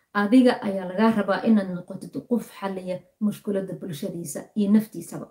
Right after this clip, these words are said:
Ma sugaysid hadda ka dambe cid kuu timaadda inay kuu xalliso. Adiga ayaa lagaa rabaa inaad bilowdid maanta. Buug i qalin qaado, waxaad tidhaahdaa, "Sideen ku xallin karaa mushkuladaha i hor yaalla? Kuwa nafteyda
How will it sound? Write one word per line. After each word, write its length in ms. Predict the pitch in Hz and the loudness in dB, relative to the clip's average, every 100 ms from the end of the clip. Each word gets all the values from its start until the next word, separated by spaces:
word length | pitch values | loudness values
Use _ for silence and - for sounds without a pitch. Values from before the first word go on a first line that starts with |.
| _ _ _ _ _ _ _ _ _ _ _ _ - | _ _ _ _ _ _ _ _ _ _ _ _ 0
Ma 80 | 330 | 0
sugaysid 600 | 330 285 285 - 294 277 - _ _ _ _ - | 4 8 8 8 6 4 -2 _ _ _ _ -6
hadda 160 | 233 247 | -2 2
ka 80 | 247 | 4
dambe 200 | 214 214 | 4 2
cid 160 | 262 - | 0 0
kuu 140 | 233 | -4
timaadda 380 | 226 208 180 170 | -2 -4 -6 -2
inay 180 | 208 185 | -2 -2
kuu 140 | 196 | -4
xalliso. 380 | 190 156 160 - - _ _ | -6 -6 -8 -12 -20 _ _
Adiga 280 | 214 214 247 | 4 10 10
ayaa 160 | 196 175 | 8 -2
lagaa 200 | 170 170 | -8 -8
rabaa 140 | 165 | -8
inaad 200 | 170 165 | -10 -10
bilowdid 320 | - - - - | -10 -10 -8 -8
maanta. 280 | - - _ _ _ _ _ _ | -8 -12 _ _ _ _ _ _
Buug 180 | 226 277 | 4 6
i 60 | 285 | 6
qalin 240 | 285 285 | 6 6
qaado, 320 | 277 262 254 | 4 4 4
waxaad 200 | 277 247 - | 4 2 -2
tidhaahdaa, 360 | 196 175 170 - _ _ - | -2 -2 -8 -10 _ _ -8
"Sideen 280 | 254 262 269 | 4 8 8
ku 80 | 208 | 6
xallin 280 | - 208 220 | -2 0 0
karaa 220 | 202 185 | -2 -10
mushkuladaha 560 | 185 - 208 190 214 - | -10 -10 -6 -4 -4 -2
i 100 | 220 | -4
hor 160 | 185 - | -4 -6
yaalla? 340 | - 220 196 - _ _ _ | -8 -8 -12 -14 _ _ _
Kuwa 200 | 233 202 | 0 4
nafteyda 560 | 226 294 - 277 269 | 6 6 10 12 12